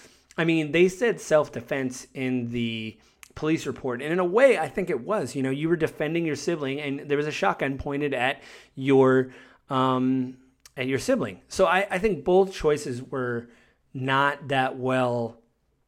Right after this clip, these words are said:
they weren't so far away each other that you're really rewriting history that much to make it tragic or, uh,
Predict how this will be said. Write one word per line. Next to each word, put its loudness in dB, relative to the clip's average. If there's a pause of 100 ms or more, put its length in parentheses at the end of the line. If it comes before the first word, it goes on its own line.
(320)
they 6
weren't 2
so 2
far 4
away 4
each -4
other 2
that -6
you're 0
really 2
rewriting 0
history -2
that -2
much -6
to -4
make -4
it -6
tragic -2 (380)
or, 0 (400)
uh, -2